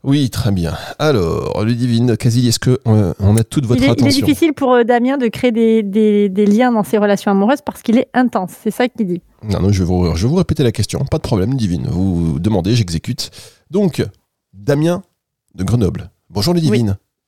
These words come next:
Speaker 2: Bonjour Damien.
Speaker 1: <laughs> En tant que personne à haut potentiel intellectuel,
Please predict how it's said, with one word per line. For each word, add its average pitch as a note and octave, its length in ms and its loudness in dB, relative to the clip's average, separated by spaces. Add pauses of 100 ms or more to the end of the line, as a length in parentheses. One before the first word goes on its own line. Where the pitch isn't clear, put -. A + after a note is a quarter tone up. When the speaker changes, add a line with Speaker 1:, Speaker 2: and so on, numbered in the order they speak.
(500)
Speaker 2:
Bonjour F#3+ 400 -2
Damien. F3 200 -4
Speaker 1:
<laughs> - 1700 -4
En C#3 80 0
tant - 120 -2
que - 120 -2
personne A#2+ 720 0 (300)
à G#2 180 0
haut F3+ 100 2
potentiel C3 480 0
intellectuel, F2 720 -2